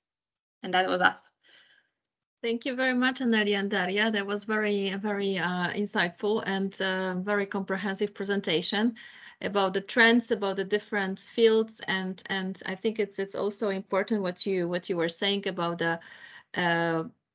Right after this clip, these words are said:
Speaker 2: easily being nuclearized. Uh, we are here actually, of course, with, uh, our,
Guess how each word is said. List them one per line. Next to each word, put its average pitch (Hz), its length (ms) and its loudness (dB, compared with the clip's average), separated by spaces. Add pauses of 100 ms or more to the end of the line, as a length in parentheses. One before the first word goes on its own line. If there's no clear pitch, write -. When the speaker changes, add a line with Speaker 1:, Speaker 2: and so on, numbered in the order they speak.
(120)
Speaker 2:
easily 214 460 4
being 190 300 2
nuclearized. 175 960 2
Uh, 170 220 0
we 185 180 2
are 180 100 2
here 185 240 2
actually, 175 380 0
of 175 180 0
course, 185 440 -2
with, 175 280 -2
uh, - 240 -4
our, 165 460 2